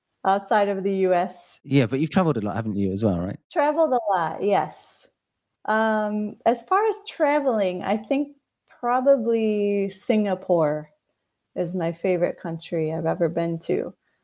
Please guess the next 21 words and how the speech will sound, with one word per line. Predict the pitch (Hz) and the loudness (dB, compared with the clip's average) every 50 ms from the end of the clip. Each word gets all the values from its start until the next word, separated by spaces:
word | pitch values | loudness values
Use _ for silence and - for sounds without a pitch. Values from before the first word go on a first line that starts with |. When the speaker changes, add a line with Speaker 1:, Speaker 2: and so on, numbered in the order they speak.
| _ _ _ | _ _ _
Speaker 1:
Uh, | - - - - - - - - | -4 -4 -2 -2 -4 -6 -6 -4
it's | - 196 190 - | -4 -4 -2 0
just | - 190 180 170 - - _ _ _ _ _ _ _ - | 0 0 0 0 -2 -10 _ _ _ _ _ _ _ -14
very, | 180 175 190 208 208 214 214 208 208 208 208 202 185 | -6 -2 0 0 2 2 2 2 2 2 0 0 0
very | 196 208 214 214 220 214 214 | 0 2 2 4 4 2 0
clean, | 208 - _ - 226 214 208 202 202 196 202 202 | -2 -4 _ 0 0 2 2 2 2 2 2 2
very | 196 190 185 185 185 | 2 4 4 4 4
modern, | 180 180 180 175 175 180 175 180 175 175 170 170 170 175 180 - _ _ _ _ _ _ _ _ - | 2 0 0 0 0 2 2 0 0 0 -2 -4 -4 -6 -10 -12 _ _ _ _ _ _ _ _ -4
um, | - 180 175 170 165 165 165 160 160 165 160 | -2 0 2 2 2 2 2 2 0 -2 -4
just, | 160 - 170 - - - _ _ _ _ _ _ _ _ _ _ - | -4 -6 -8 -8 -10 -14 _ _ _ _ _ _ _ _ _ _ -4
you | 196 185 180 | -2 0 0
know, | 175 165 156 156 151 160 165 - _ | 0 0 -2 -4 -6 -8 -12 -12 _
very | - 214 226 240 | -2 0 0 0
expensive, | 208 180 - - - - 233 226 208 214 - 180 165 170 185 202 - - - - | 0 -2 -6 -6 -2 0 2 2 2 0 0 0 0 0 0 -4 -6 -12 -6 -2
but | 185 180 - | 0 2 2
also | 160 170 175 165 - - 175 160 | 2 2 0 0 -2 0 0 2
a | 160 156 | 2 2
very | 160 175 175 170 170 | 4 4 4 4 2
nice | 165 165 170 165 165 160 | 0 0 0 0 -2 -2
city. | - - - 175 151 151 147 147 156 - _ _ _ _ _ _ _ _ _ _ | -2 0 2 2 2 0 -2 -4 -6 -10 _ _ _ _ _ _ _ _ _ _
So | - - 185 175 - - | 0 2 2 2 2 -2